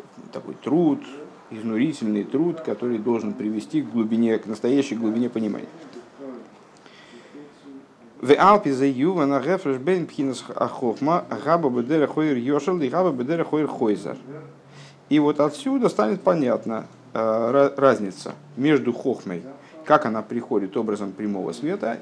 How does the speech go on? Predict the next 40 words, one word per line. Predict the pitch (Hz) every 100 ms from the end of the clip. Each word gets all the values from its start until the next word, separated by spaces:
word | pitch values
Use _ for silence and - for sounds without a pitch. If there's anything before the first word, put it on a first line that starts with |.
| -
и | 98 113 117
как | - 185
она | 202
приходит | 170 165 185 180
образом | 180 180 165 156
на-, | 170
в-, | - 120 127 131
образом | - 175 156 139
возвратного | 143 127 131 107 104
света. | 113 98 -
Если | 127 131
я | 104
правильно | 120 101
понимаю, | 104 104 117 147
это | 120 135
бина. | 165 104 - - - - - 117 - -
Ну, | 117 -
щас | - 107
увидим | 117 107 107
дальше, | 101 95
как | 101 101
это | -
Ребе | 104
будет | 101 101 98
с |
этим | 101 101
с-, | 101 - - - -
как, | 104
как | 104 110
будет | 107 104 113
Ребе | 107 107 101
с |
этим | - - 107 107 107 -
оперировать. | 104 113 107 98 90 - - - - - - - - - -
"Де | 127 127
хохма | 123 190 190 - 123
абе | 131 127
бхинас | 123 127 123 123
ойра | 127 127
йошер", | 127 123 156 156 123 123